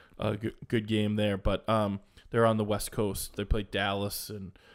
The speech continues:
um, it'll be a good test. Usually they struggle out west. So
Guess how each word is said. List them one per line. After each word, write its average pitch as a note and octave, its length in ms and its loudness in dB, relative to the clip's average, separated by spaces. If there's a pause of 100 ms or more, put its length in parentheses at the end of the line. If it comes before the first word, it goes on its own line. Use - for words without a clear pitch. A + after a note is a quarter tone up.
(320)
um, G2+ 400 2 (540)
it'll B2+ 180 6
be C3 140 6
a B2 40 6
good A#2 240 2
test. - 360 0
Usually A2+ 320 0
they G#2 120 0
struggle G#2 460 0
out G2 140 0
west. G#2 400 -2
So G2 280 -2